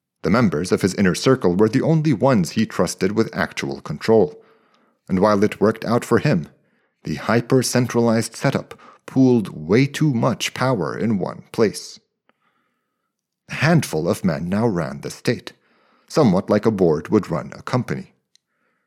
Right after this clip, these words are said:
As outsiders who had very few links to local communities, they were unencumbered by ethnic or religious loyalties. Their job was simple, to take care of the troops and keep the armies strong.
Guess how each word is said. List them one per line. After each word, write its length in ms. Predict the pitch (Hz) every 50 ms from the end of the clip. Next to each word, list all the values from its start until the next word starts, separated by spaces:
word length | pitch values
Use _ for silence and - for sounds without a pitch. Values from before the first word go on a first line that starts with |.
| _ _ _ _ _ _ _ _ _ _
As 200 | - 95 90 -
outsiders 580 | - 104 107 - - 113 117 123 - 76 76 -
who 120 | - 95
had 140 | 85 85 78
very 300 | 71 98 101 104 113 110
few 260 | - - - - 107
links 520 | 110 110 92 82 90 107 123 127 - - -
to 100 | - 85
local 320 | 80 101 110 110 - 85
communities, 720 | - - 80 82 110 131 127 120 - 113 113 98 - - _ _ _ _ _ _ _ _ _ _ _ _ -
they 100 | 131 143
were 320 | 139 151 151 147 - - -
unencumbered 880 | 135 151 147 110 143 143 139 - - 143 143 98 80 73 71 - -
by 160 | 92 101 - -
ethnic 440 | 113 101 - - 82 80 90 - -
or 120 | - 107
religious 520 | 104 110 117 101 82 69 - - - - -
loyalties. 640 | - 110 127 98 - - - - 73 - - - - _ _ _ _ _ _ _ _ _ _ _ _ _ _ _ _ _ _ _ _ _ _ _ _ _ _ _ _ _ _ _ _ _ _ _ _ _ _
Their 160 | 113 113 117
job 340 | 92 101 85 76 73 69 80
was 100 | 80 -
simple, 420 | - - 147 165 156 - - - _ _ _ _ _ _ _ _ _ _ _ -
to 100 | - 101
take 220 | - 107 98 -
care 220 | - 98 90 92
of 100 | 104 104
the 80 | - 92
troops 520 | - - - 127 123 - - - - - -
and 160 | 120 117 117
keep 260 | - - 147 139 139 -
the 120 | 143 -
armies 400 | - 85 78 76 78 73 65 -
strong. 460 | - - - - 123 113 95 - -